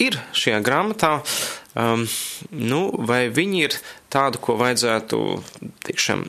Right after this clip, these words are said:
ļoti ņemt, ā, vērā, ā, vai tās ir, ā, kāda analīze, vai tas to tomēr ir kaut kas, ā, ļoti, ļoti, ā, bīstams. Ām, tad, tad, ā,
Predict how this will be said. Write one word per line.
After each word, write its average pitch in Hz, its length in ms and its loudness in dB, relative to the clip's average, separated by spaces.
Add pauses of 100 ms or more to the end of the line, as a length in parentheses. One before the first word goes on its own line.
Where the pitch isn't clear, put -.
(160)
ļoti 139 520 2 (160)
ņemt, 113 460 -2
ā, - 320 0
vērā, 220 400 2
ā, - 600 -2 (120)
vai 117 120 4
tās 156 380 2
ir, 113 180 2
ā, 107 140 2 (280)
kāda 101 360 2
analīze, 175 320 0
vai 110 80 0
tas 175 260 0
to 165 160 0
tomēr 156 380 2
ir 117 100 -6
kaut 143 240 2
kas, - 220 2 (440)
ā, - 140 -2
ļoti, 107 300 0
ļoti, 107 300 0
ā, 98 380 -4
bīstams. 113 600 -2 (1700)
Ām, 135 460 2 (680)
tad, 196 260 2
tad, 123 160 -2
ā, 127 420 4